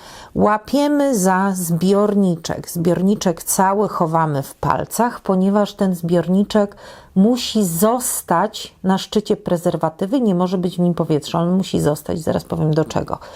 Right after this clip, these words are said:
Przykładamy na penis w stanie wzwodu i przytrzymując jedną rękę, drugą zsuwamy, rozwijamy prezerwatywę do samego dołu.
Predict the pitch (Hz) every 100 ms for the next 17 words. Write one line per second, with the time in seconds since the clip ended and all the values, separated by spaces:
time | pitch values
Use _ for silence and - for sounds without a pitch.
0 | - - - - _ _ _ - 285 269
1 | 277 254 277 277 247 226 220 226 226 -
2 | 233 220 220 214 - - _ - - 202
3 | 185 160 160 175 180 160 170 190 214 -
4 | - 226 - 247 254 285 269 240 240 226
5 | 202 185 190 214 220 214 214 202 - -
6 | - - 185 233 233 208 208 208 _ -
7 | - - - 302 220 208 196 185 180 185
8 | - _ 202 226 208 208 208 196 196 -
9 | 165 170 156 160 - 160 151 156 185 -
10 | 190 147 147 139 143 139 131 131